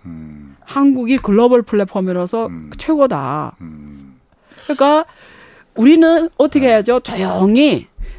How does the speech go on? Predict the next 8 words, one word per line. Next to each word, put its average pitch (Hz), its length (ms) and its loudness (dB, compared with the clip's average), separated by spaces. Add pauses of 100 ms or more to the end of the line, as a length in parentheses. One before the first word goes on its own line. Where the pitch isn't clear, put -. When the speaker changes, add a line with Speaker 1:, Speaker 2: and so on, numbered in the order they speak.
(120)
Speaker 2:
꾸벅꾸벅 196 1000 0
제품을 247 680 2
어떻게 233 360 -2
Speaker 1:
네. 226 60 -4
Speaker 2:
최고 208 320 -2
만들지만 208 680 -2
고민하면 208 560 0
돼요. 135 320 -8